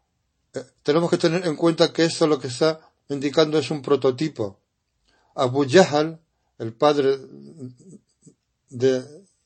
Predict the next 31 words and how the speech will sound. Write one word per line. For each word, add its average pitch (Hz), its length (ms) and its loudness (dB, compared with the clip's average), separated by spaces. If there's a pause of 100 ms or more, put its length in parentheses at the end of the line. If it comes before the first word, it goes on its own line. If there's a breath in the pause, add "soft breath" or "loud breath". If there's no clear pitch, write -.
(1120)
de 127 180 -2
una 139 200 0
ignorancia, 127 800 2 (500)
el 113 180 -12
padre 139 260 2
de 127 100 2
ignorancia, 123 520 0
como 113 140 -6
se 120 120 -6
podía 127 260 0
traducir, 123 600 -4 (220 soft breath)
curiosamente 131 580 0
es, 123 160 -6
es 120 140 -6
su 117 120 -6
nombre, 131 460 0 (920 soft breath)
representa 170 920 2 (160)
el 139 140 0
hombre 160 280 0
que 156 100 -2
está 160 520 0 (160)
cegado. 135 800 2 (1200)
El 131 160 -4
hombre 165 300 2
que 175 100 2
cuando 143 380 2
vio 160 320 2
a 147 40 -6
sallallahu 139 360 -4
alaihi 147 80 -6
wasallam, 156 460 -2